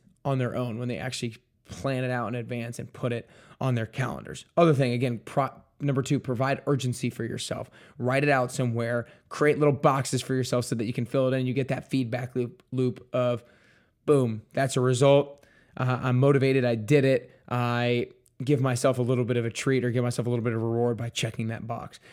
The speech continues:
And then lastly, treat it as a promise. When you schedule it, treat it as a promise. "I'm going to do it no matter what happens that day, no matter how much sleep I get, no matter how tired I am, no matter how stressed out, no matter what work looks like, no matter what fight I got in with my significant other, I am doing it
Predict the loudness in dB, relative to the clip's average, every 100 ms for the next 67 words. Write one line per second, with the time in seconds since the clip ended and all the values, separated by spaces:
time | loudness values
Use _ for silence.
0 | -8 0 2 4 2 2 -2 -4 -2 -2
1 | 0 -2 -2 -4 -4 -6 -4 -4 -4 -6
2 | -6 -6 -2 0 2 0 0 -2 -2 0
3 | -2 -2 -4 -2 -2 0 0 0 0 0
4 | 0 0 0 0 4 4 4 2 2 0
5 | -2 -2 -2 -4 -6 -6 -4 0 2 2
6 | 0 0 0 0 -2 -4 -8 -20 -6 0
7 | 0 2 2 2 4 4 4 2 0 0
8 | 0 2 2 4 2 2 0 0 2 2
9 | 4 4 4 0 0 -4 -2 -2 0 2
10 | 2 0 -4 -18 -20 -4 6 6 6 4
11 | 6 6 6 6 4 4 2 2 0 -2
12 | -4 -2 -2 -2 -4 -4 -4 -4 0 2
13 | 2 0 -4